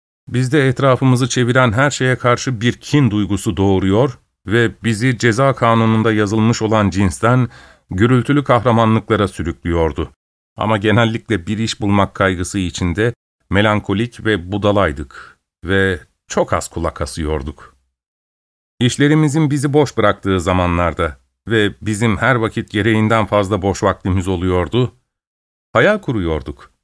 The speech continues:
Üçümüzün içinde en yaşlı ve en olumlu olan Semka, kısa boylu arkadaş Pensa'da doğmuş, eskiden bahçıvanken talihin istemesiyle kendini tamamıyla sarhoşluğa vermiş, geçen yıldan beri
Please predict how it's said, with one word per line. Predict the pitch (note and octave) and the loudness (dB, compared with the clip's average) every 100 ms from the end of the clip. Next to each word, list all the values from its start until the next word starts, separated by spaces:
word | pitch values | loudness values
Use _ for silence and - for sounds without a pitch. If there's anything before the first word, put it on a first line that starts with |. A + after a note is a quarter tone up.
| _ _ _ _ _ _ _ _ _ E3 | _ _ _ _ _ _ _ _ _ -4
Üçümüzün | G3 F3 D3 C3 B2+ | 0 2 2 4 2
içinde | - A#2+ G#2+ G#2+ - - | 2 0 2 2 0 0
en | G3+ | 0
yaşlı | F#3+ D3+ C3 C3+ A2+ | 2 0 0 -2 0
ve | A2+ - | 0 0
en | D#3+ G3+ | 0 2
olumlu | D3+ B2 A#2 A2+ | 2 2 2 2
olan | G#2+ G#2 F#2 | 2 2 0
Semka, | - C#3 D3 - A2+ A2+ _ | 0 0 0 2 0 0 _
kısa | C#3 B2+ D#3+ | -4 0 0
boylu | B2+ A2+ A2+ | 2 2 2
arkadaş | G#2+ A2 G#2 A2+ | 2 0 0 0
Pensa'da | - C#3 A#2+ F#2 E2+ D2 | 0 0 0 -2 -4 -2
doğmuş, | F#2 F#2 G2+ E3 - - _ - | 0 0 0 -2 -8 -20 _ -2
eskiden | C#3+ - D3+ C#3+ A#2 | -2 0 2 2 4
bahçıvanken | A2+ - C#3 D#3 D#3+ F3+ F#3 - _ - | 0 0 0 0 0 -2 -4 -10 _ 0
talihin | E3 D#3+ D#3 D#3 | 2 2 0 0
istemesiyle | C3+ - C3+ B2 C3+ A#2+ B2 B2+ | 0 0 0 0 -2 -2 0 -2
kendini | - C3+ C3 B2+ A#2+ | -2 2 4 4 2
tamamıyla | - A#2 B2 C3+ D#3+ C3+ | 0 2 2 2 2 0
sarhoşluğa | B2+ A#2 A2+ A2 A#2+ B2+ C#3+ | 0 0 0 -2 0 2 2
vermiş, | D3 D3 E3 - - - _ - | 2 2 -2 -4 -16 -20 _ -6
geçen | D3+ E3 | -2 2
yıldan | D3+ C3 B2 B2 A2+ | 2 2 2 2 2
beri | A2 B2 | 0 0